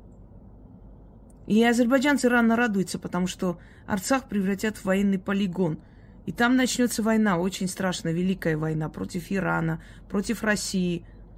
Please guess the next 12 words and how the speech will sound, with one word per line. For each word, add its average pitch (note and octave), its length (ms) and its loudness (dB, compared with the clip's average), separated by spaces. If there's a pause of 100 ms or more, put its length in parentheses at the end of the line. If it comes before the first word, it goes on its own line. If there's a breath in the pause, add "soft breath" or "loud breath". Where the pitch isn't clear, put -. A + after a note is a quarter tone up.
(1120)
Естественно, A3+ 1040 2
и F3+ 200 2
Азербайджан F#3+ 640 2
тоже A3+ 240 -2
пострадает E3+ 640 -4
от D3+ 160 -8
этого. - 400 -12
Они A3 220 0
щас A3+ 340 -4 (140)
просто G#3 480 -4 (420 loud breath)
радуются, A#3+ 720 4
но G#3 560 0